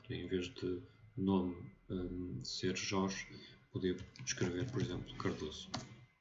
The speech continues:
Eh, e o P H P simplesmente, eh,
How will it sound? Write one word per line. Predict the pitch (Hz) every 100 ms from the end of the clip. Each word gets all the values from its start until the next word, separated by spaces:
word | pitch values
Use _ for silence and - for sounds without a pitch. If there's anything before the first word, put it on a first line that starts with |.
| _ - _ _ _ _ - - _ _ _ _ - - - - - -
Eh, | 98 95 120 -
e | 110
o | 98
P | 101 92
H | 95
P | 98 95 95 - - - -
simplesmente, | - 98 95 95 92 87 - - - - - _ -
eh, | 95 90